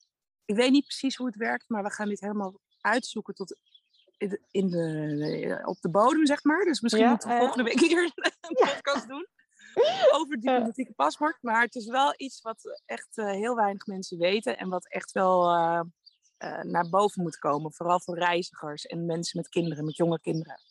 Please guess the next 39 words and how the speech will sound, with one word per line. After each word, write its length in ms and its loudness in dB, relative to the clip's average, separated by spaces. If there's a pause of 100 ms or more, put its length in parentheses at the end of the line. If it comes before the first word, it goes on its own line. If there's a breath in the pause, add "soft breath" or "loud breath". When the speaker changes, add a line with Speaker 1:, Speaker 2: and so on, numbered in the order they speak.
(200)
Speaker 2:
Ja, 300 4
ik 140 -2
ga 80 0
hem 120 2
zeker 280 2
opschrijven. 440 0
Ik 60 -4
ga 120 -2
er 80 -4
ook 80 0
eens 100 -14
naar 120 -4
kijken, 240 -4
want 140 -8
het 80 -6
klinkt 160 2
Speaker 1:
Ja. 60 2
Speaker 2:
heel 120 0
interessant. 540 -6
En 100 -2
inderdaad, 440 -2
mocht 220 -10
je 60 -10
meer 100 -2
Speaker 1:
Ja. 100 2
Speaker 2:
info 260 -4
hebben, 240 -4
dan 120 -4
wie 120 -2
weet 240 -2
plannen 240 -2
we 60 0
gewoon 200 -2
nog 120 -2
een 120 -6
podcast 500 -4
om, 280 -2
eh, 100 2
Speaker 1:
Ja. 180 8